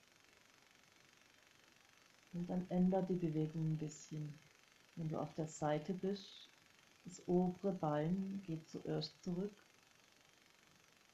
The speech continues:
Und guck mal, wann der Punkt kommt, an dem es das andere Bein mitnimmt, wo sich's vom Boden hebt und wieder zur anderen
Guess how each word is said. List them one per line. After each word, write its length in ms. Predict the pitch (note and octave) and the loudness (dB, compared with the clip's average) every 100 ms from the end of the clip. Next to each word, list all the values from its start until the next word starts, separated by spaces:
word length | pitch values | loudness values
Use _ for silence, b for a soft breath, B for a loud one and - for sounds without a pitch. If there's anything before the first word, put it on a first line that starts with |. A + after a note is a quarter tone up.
| - | -12
Und 120 | F#3+ | -10
guck 200 | F3+ A3+ B3 | -6 -6 0
mal, 260 | A#3 G3+ E3 | 2 2 4
wann 280 | E3 G3 | 4 6
der 140 | G#3 G#3 | 4 4
Punkt 420 | G3+ G3 F#3 - | 2 -6 -6 -10
kommt, 460 | - D#3+ E3 C4 D4 - - - | -6 -2 0 0 -4 -12 -20 -8
an 120 | F3 E3+ | -4 0
dem 160 | F3 | 2
es 160 | F3 - | 0 -4
das 100 | D#3 - | -16 -12
andere 500 | - C#3 E3 E3+ F3 | -2 0 2 2 2
Bein 460 | F3+ E3+ D#3+ D#3 D3+ | 0 2 2 2 2
mitnimmt, 580 | D#3 D#3 G3 G3+ A3+ A#3 - - - - | 0 -2 -2 0 0 -4 -12 -20 -20 -10
wo 80 | E3 | -8
sich's 240 | D#3+ D#3+ | -6 -6
vom 160 | - D#3 - | -4 -6 -2
Boden 380 | D3+ D#3+ E3+ F#3 | -2 0 0 2
hebt 340 | F3 F3 F3+ - - - - - - - - - - - - - - - - - - - - | 4 4 2 -2 -20 -20 -20 -20 -20 -20 -20 -20 -20 -20 -20 -20 -20 -20 -20 -20 -20 -20 -10
und 840 | F3 D#3+ D#3 D3+ D3+ D3+ D3+ D#3 D#3+ | -6 -4 -2 -2 -4 -4 -4 -4 -2
wieder 260 | D#3 D3+ | -4 -4
zur 160 | D#3 - | -8 -8
anderen 420 | D#3 E3 F3+ F#3 | -6 -4 -2 -4